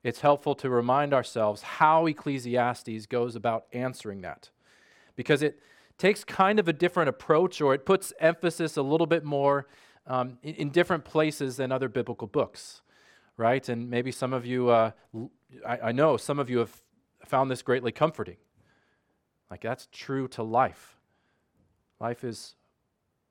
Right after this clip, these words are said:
frustrating and seems meaningless and wearisome. And perhaps some of you are like, "Man, this is really dark and depressing. I don't know what to do with this."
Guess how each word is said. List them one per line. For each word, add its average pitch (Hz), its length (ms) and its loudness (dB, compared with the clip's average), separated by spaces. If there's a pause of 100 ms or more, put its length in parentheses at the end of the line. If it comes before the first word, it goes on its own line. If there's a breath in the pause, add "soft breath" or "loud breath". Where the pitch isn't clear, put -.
frustrating 101 840 -6
and 98 160 -12
seems 131 340 -12
meaningless 110 720 -8
and 101 200 -14
wearisome. 104 640 -8 (460 soft breath)
And 147 160 4
perhaps 170 260 6
some 180 160 4
of 165 140 2
you 135 100 4
are 127 80 6
like, 120 160 4
"Man, 143 160 -4
this 131 140 -10
is 123 60 -10
really 113 160 -4
dark 107 380 -4
and 95 120 -12
depressing. 98 480 -8
I 101 40 -10
don't 104 120 -8
know 104 80 -10
what 101 100 -10
to 92 80 -20
do 113 160 -8
with 120 160 -4
this." - 380 -20